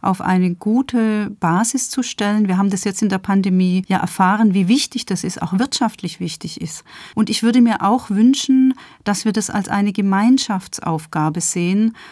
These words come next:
und dass es auch wahrgenommen wird, wie unsere Verbände, wir sind ja gemeinnützig, wir machen das nicht für unsere eigenen Gewinne, wir sind wertorientiert,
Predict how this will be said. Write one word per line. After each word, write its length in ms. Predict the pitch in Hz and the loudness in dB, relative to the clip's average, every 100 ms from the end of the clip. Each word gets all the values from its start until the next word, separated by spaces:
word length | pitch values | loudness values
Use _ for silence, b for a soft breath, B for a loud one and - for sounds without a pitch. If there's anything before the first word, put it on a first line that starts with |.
| B | B
und 500 | - 202 196 190 - | 0 2 2 0 -4
dass 340 | 180 - - - | -4 -4 -8 -10
es 220 | - - - | -10 -10 -6
auch 380 | 165 196 247 - | -2 -2 -2 -4
wahrgenommen 680 | 175 196 214 202 190 185 175 | -2 -2 0 0 0 0 -2
wird, 280 | 185 190 190 | -6 -6 -6
wie 80 | |
unsere 260 | 208 214 - | -4 -2 -4
Verbände, 680 | 190 180 160 151 190 220 233 | -6 -8 -4 0 2 0 -2
wir 80 | |
sind 220 | 196 196 175 | -2 -4 -4
ja 80 | |
gemeinnützig, 800 | 160 160 160 185 214 226 - 214 - | -6 -4 -2 2 2 0 -4 -10 -6
wir 60 | |
machen 240 | 170 165 170 | -6 -4 -6
das 220 | 165 - | -6 -2
nicht 240 | 214 226 | -2 -2
für 80 | - | -6
unsere 280 | 220 - - | -6 -4 -4
eigenen 400 | 170 185 196 190 | -4 -2 -2 -4
Gewinne, 420 | 190 190 202 208 | -4 -2 -2 -2
wir 80 | 180 | -2
sind 260 | - 185 160 | -2 -2 0
wertorientiert, 1000 | 175 226 - 202 208 226 - 233 247 | 0 0 -2 -4 -2 -2 -2 -4 -4